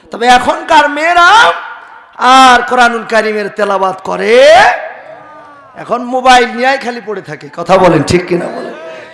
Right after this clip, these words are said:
মোবাইল এমন অবস্থা, TikTok দেখতে শুরু করলে কোন দিক দিয়ে দুই ঘন্টা কেটে যায় নিজেও টের পায় না। ঠিক কথা বলেন, বলেন, ঠিক কিনা বলেন? কিন্তু আসলে মায়ের, মায়ের আবার রাগ করবে, মায়ের আসলে পার্শ্ববর্তী এলাকা তো,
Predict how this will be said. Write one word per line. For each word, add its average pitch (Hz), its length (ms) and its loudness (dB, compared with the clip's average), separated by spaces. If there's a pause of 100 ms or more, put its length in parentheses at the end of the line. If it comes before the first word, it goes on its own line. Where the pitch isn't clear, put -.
(120)
মোবাইল 277 640 0
এমন 302 340 0
অবস্থা, 359 520 0 (1040)
TikTok 247 520 -2
দেখতে 247 380 -4
শুরু 240 240 -12
করলে 226 460 -6
কোন 233 320 -12
দিক 202 180 -10
দিয়ে 254 120 -8
দুই 233 200 -12
ঘন্টা 220 340 -2
কেটে 208 300 -8
যায় 185 140 -4
নিজেও 220 300 -4
টের 220 200 -4
পায় 180 220 -8
না। 226 160 -16 (1000)
ঠিক 175 160 -6 (100)
কথা 170 180 -8 (200)
বলেন, 196 280 -8
বলেন, 214 240 -6
ঠিক 214 180 -8
কিনা 233 180 0
বলেন? 294 440 4 (840)
কিন্তু - 160 -16
আসলে 214 600 -4 (880)
মায়ের, 190 340 -4
মায়ের 196 260 -2
আবার 254 160 -4
রাগ 208 220 -10
করবে, 196 260 -6
মায়ের 190 260 -4
আসলে 185 440 -8
পার্শ্ববর্তী 185 560 -12
এলাকা 214 260 -6
তো, 226 360 -4